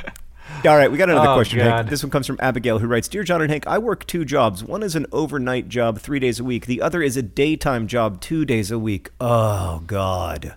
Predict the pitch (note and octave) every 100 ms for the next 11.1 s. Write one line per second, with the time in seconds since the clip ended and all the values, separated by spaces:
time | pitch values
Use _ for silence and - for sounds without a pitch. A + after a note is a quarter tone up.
0 | A#2 A2 G#2+ A2 G#2 G2+ G#2+ C3+ C#3+ E3
1 | G3+ G3 E3 C#3 C3+ - D#3 C#3+ C3+ -
2 | A2+ A2 A#2 - C#3 B2 D3+ D3 B2+ C3+
3 | A#2 - C3+ C#3 A#2+ B2 - A#2 - C3
4 | B2+ B2 A2+ A2 A#2 A#2 G#2 - G#2+ F2
5 | - - G#2 G#2+ A#2+ A#2+ G2 - - -
6 | B2 A2+ D3 D3 B2+ - C3+ B2+ B2+ B2
7 | C#3 A2+ C3 A#2 G#2+ B2+ A#2 - C#3 C#3
8 | B2 D3+ D3+ - C3 C3+ C#3 C3+ C3+ -
9 | C3+ C3+ C3+ C3+ B2 A2+ A#2 C3 - C3+
10 | B2+ B2+ C#3+ D#3 C#3+ A#2+ A#2 A#2 A#2+ A2+
11 | -